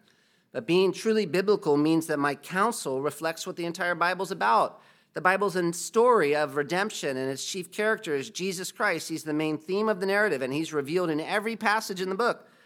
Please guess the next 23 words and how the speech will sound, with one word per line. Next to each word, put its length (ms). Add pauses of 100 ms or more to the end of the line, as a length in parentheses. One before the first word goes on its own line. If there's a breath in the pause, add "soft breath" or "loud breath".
(280 soft breath)
This 140
story 280
reveals 460
how 100
God 320
harnessed 480
nature 400
and 100
controlled 480
history 440
to 80
send 300
his 120
son 320
to 80
rescue 400
rebellious, 640
foolish, 420
and 100
self-focused 640
men 180
and 120
women. 280